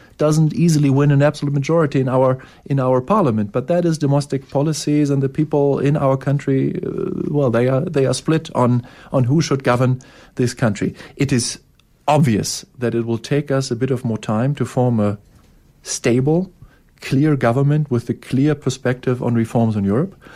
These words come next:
I think everybody that will ever get a chance to form, uh, the German government from the Bundestag would agree that there's three areas in which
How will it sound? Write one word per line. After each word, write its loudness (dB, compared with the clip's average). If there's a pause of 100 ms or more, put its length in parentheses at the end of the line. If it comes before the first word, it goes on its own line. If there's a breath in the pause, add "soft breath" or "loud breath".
(200 loud breath)
I 2
think 0
everybody 0 (560 soft breath)
that -2
will 0 (220)
ever 2
get 0
a 0
chance -4
to -8
form, -4
uh, -2
the -4
German -2
government -2
from -2
the 0
Bundestag -2
would 2
agree 2
that -2
there's 0 (320 loud breath)
three 0
areas 2
in -4
which -4